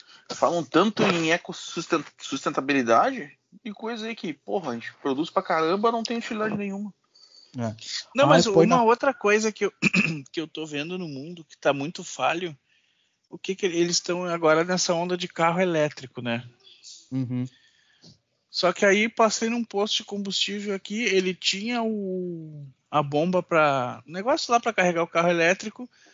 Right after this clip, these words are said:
Speaker 3: só que isso aí era ligado num gerador a diesel.
Speaker 2: Não, e outra, carro elétrico, tu andou na chuva e aí vai eletrocutar o cara lá dentro?
Speaker 1: É, não, é muito perigoso, cara. É mesmo
Speaker 2: Aqui,
Speaker 1: quando
Speaker 2: ó,
Speaker 1: tu vai
Speaker 2: a,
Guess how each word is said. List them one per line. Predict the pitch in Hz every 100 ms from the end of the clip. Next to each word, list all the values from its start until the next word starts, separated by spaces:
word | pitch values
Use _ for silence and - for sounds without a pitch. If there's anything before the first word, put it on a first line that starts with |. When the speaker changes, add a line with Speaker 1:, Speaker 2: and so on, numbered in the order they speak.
| _ -
Speaker 3:
só | - 220
que | -
isso | 226 233
aí |
era | 226
ligado | 233 226 220 220
num | 226
gerador | 226 226 220 220 220 - _ _
a | 190 202
diesel. | 196 226 196 160 - _ _ _ _ _ _ _ _ _ _ 214
Speaker 2:
Não, | 349 180
e | 127 156
outra, | 311 - 131 107
carro | 147 156
elétrico, | 170 160 202 - -
tu | 214 208
andou | 202 202
na | 202
chuva | 185 - 208 247 277 330 330
e | 320
aí | 285 269 285 254 226 202 190 190
vai | 180
eletrocutar | 190 190 185 - 180
o |
cara | 170 160
lá | 147
dentro? | 180 151 - _ _ _ _ - - - - _ - 175 190 - - - - - -
Speaker 1:
É, | 104 143 220
não, | 104 101 92 -
é | 87
muito | 113 -
perigoso, | 359 277 135 147 339
cara. | - - 190 - _ _ _ _ - - _ _ - - -
É | 165
mesmo | 160 214
Speaker 2:
Aqui, | 202
Speaker 1:
quando | 170
Speaker 2:
ó, | 147
Speaker 1:
tu | 127
vai |
Speaker 2:
a, | 143 135 123 117